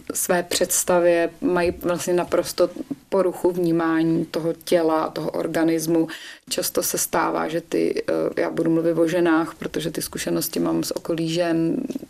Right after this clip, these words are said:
těch mužů tolik neznám, že si, ale přitom je to typické pro muže, si kupují třeba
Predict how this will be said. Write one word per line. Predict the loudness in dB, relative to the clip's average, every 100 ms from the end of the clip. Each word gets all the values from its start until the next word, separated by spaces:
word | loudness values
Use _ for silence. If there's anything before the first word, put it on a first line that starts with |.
| -8
těch | -4 0
mužů | 0 0
tolik | 0 0 2
neznám, | 2 0 0 0 -2 -6 -8 -4 -4 -4
že | -4
si, | 0 2
ale | 4 6 4 2 -4
přitom | -2 0 2
je | 2
to | 2
typické | 2 0 -2 0 -4
pro | 0 0
muže, | 2 2 0
si | 0 -2
kupují | -2 -4 -4 -2
třeba | -4 -4 -2